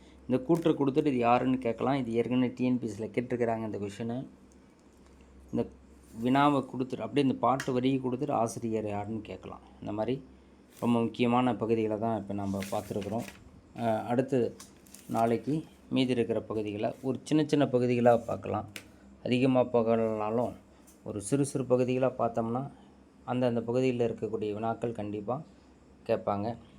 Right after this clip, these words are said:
இந்த பகுதியை பாருங்கள் இன்றைக்கி. நாளைக்கு அடுத்தது ஒரு காணொளியில் உங்களை நான் சந்திக்கிறேன்.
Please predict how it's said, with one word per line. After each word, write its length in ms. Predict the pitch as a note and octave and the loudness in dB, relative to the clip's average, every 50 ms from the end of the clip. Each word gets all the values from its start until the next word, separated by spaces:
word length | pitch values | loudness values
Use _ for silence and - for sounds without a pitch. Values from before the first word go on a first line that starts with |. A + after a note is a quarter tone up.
| - - - - - - - - - - - - - - - - - - - | -20 -20 -20 -20 -20 -20 -20 -20 -20 -20 -20 -20 -20 -20 -20 -20 -20 -10 -4
இந்த 240 | B2 B2+ B2+ B2 A#2+ | 0 2 4 2 2
பகுதியை 380 | - - C3+ C#3+ C#3 C#3 C3+ C3 | 4 4 2 2 2 0 0 0
பாருங்கள் 400 | - A#2+ A#2+ B2 B2+ B2 A#2+ A2 | 2 4 4 4 2 0 -2 -4
இன்றைக்கி. 360 | G#2+ G#2+ G2+ G2+ C3+ D3 - - - | -4 -6 -6 -8 -8 -10 -10 -12 -8
நாளைக்கு 460 | A#2+ A#2 A2+ A2+ A2 G#2 G2+ C3+ D3+ E3 - - - - - - | -4 -2 -2 -2 -2 -4 -4 -4 -4 -4 -4 -8 -20 -20 -16 -6
அடுத்தது 380 | - A#2+ A#2 A#2 - A#2+ A2+ A2+ | -4 -4 -4 -2 -2 0 0 0
ஒரு 100 | G#2 G2 | -2 -2
காணொளியில் 540 | G2+ G#2 G2+ G2+ G#2 G2+ G2 F#2+ F#2+ G2+ G#2+ | -6 -6 -6 -6 -4 -4 -4 -4 -4 -6 -8
உங்களை 280 | G#2 G2+ G2 F#2+ F#2 | -6 -6 -6 -6 -8
நான் 140 | F#2 F2+ F#2 | -10 -14 -14
சந்திக்கிறேன். 520 | - - G2+ G2+ G2+ G2 G2+ G2+ G#2 G#2 | -14 -12 -8 -8 -6 -6 -6 -6 -6 -6